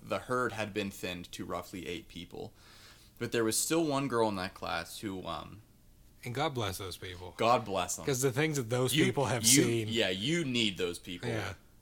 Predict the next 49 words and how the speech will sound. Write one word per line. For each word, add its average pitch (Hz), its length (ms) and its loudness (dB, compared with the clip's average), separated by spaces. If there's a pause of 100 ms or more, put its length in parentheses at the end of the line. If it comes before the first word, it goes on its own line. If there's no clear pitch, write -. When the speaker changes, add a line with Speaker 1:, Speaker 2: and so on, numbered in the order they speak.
(160)
Speaker 1:
Uh, 87 220 -2
so 123 140 -4
that 101 320 0
you 110 240 -2
know 104 240 0
at 98 80 0
least, 98 200 -4
okay, 98 340 -2
well, 98 120 2
I'm, 113 360 4 (560)
no 117 80 -4
matter 139 180 6
how 127 220 4
bad 110 360 4
I 123 120 2
am, 135 420 -2 (400)
that's 120 220 4
a 104 40 -2
foundational 101 720 0
floor 92 420 -4
that 92 120 -2
I 95 100 2
will 90 120 -4
never 92 300 -4
get 85 240 -6
pla-, - 280 -10
past. 82 340 -8
But 110 200 0
Speaker 2:
Yeah. 101 200 -6
Speaker 1:
there 139 100 6
was 123 140 2
one, 202 200 0
and 151 120 -2
she - 100 0
wasn't 196 340 -2
bad, 87 500 -2
and 107 100 -10
she 123 80 -6
was 123 100 -4
actually, 143 340 -2
like, 95 280 -6
pretty 127 220 -4
skilled. 95 680 -2 (960)
But 113 140 -2
she 139 180 0
would, 110 280 0 (320)
and 127 100 -4
this 139 140 -2
is 113 80 -6